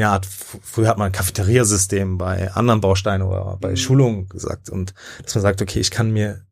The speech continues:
Speaker 1: das wählen, was für mich am besten ist, sei es Geld, Freizeit, Fahrrad, I don't know, was eben halt, ähm, alles dort zur Verfügung steht.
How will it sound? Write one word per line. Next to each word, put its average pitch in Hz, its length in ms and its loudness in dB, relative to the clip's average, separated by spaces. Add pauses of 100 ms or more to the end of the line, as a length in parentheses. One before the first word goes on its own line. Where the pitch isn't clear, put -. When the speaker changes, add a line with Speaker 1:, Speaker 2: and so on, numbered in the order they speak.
(120)
Speaker 1:
das 117 320 2
wählen, 107 280 2
was 95 160 -4
für 104 80 -6
mich 101 160 -6
am 98 100 -2
besten 98 300 -2
ist, - 140 -6
sei 82 100 -6
es - 180 0
Geld, 113 320 0 (140)
Freizeit, 101 760 -2 (100)
Fahrrad, 95 560 2 (160)
I - 60 -4
don't 95 160 2
know, 82 160 -4 (140)
was 95 180 2
eben 98 160 0
halt, 95 220 -2 (420)
ähm, 95 380 0
alles 95 240 -2
dort 92 160 -6
zur - 100 -4
Verfügung 92 440 -8
steht. - 280 -16